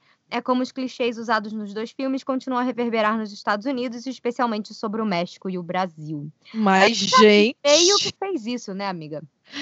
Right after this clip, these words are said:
Speaker 2: a gente é, a gente falou um pouco sobre isso no nosso episódio especial de carnaval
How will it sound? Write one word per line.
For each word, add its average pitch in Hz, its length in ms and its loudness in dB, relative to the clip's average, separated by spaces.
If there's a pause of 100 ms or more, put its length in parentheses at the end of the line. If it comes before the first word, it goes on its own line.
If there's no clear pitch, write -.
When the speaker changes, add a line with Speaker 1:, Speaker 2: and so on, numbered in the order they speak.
(160)
Speaker 2:
a 214 140 6
gente 214 400 2
é, 220 300 8
a 190 80 4
gente 202 280 -4
falou 214 320 2
um 214 100 -4
pouco 214 280 -6
sobre 202 320 -4
isso 196 300 -4
no 202 120 -2
nosso 196 300 0
episódio 190 800 2
especial 185 640 2
de 170 80 -4
carnaval 170 880 2